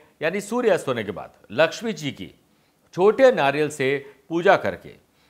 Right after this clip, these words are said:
उसे पूजा स्थान पर स्थापित करें। अष्टलक्ष्मी पर आठ कमल पुष्प चढ़ाकर महालक्ष्मी अष्टकम का पाठ करने से भी माता लक्ष्मी निर्धनों के जीवन में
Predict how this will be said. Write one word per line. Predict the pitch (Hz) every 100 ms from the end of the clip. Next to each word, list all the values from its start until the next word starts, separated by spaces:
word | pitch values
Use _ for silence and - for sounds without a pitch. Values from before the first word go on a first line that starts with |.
| _
उसे | 165 151 170
पूजा | 143 170 190
स्थान | 156 147 147
पर | 139
स्थापित | 110 113 117 151
करें। | 151 160 175 _ _ -
अष्टलक्ष्मी | 208 214 220 170 160 165 170
पर | 170 165 -
आठ | 151 233 247 -
कमल | 156 160 160
पुष्प | 156 165 -
चढ़ाकर | 151 131 135 120 101 - - _ -
महालक्ष्मी | 143 185 202 185 - 190
अष्टकम | 196 - 175 175 190 - 233
का | 202 147
पाठ | - 123 139 127
करने | 120 139
से | 139 110
भी | 92 110 123 131 - _ 117
माता | 131 147
लक्ष्मी | 127 123 131 139
निर्धनों | 110 117 117 139 180
के | 160
जीवन | 110 117
में | 113 123